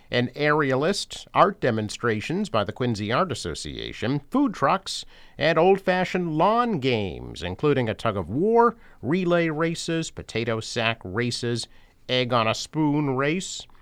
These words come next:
and a watermelon eating contest. Prizes will be awarded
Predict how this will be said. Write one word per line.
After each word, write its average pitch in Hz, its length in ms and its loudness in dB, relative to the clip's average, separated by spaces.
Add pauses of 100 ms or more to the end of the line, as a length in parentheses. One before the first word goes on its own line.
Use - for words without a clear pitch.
(120)
and - 100 -10
a - 40 -4
watermelon 143 760 0
eating 127 360 -2
contest. 104 800 -2 (300)
Prizes 120 520 0
will 240 300 -2
be 220 160 -2
awarded 117 540 -2